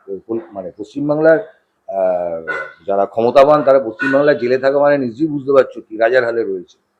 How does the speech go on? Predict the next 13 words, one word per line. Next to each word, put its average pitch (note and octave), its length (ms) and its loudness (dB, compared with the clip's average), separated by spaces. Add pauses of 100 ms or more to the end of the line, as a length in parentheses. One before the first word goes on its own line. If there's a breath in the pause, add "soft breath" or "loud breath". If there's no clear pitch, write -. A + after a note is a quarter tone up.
(440)
বরঞ্চ A2 140 -6
জেল A2+ 320 -2
থেকে C3+ 180 -2
বেরোলেই B2 400 2
তাদের C#3 240 0
মুশকিল, - 380 -14 (280)
তাদের C3+ 260 -2
তিহারে E3 260 4
পাঠিয়ে F3+ 280 4
দাও, F#3+ 220 4
অনুব্রত C3 360 -4
হয়ে G2+ 140 -2
যাবে। E2+ 200 -14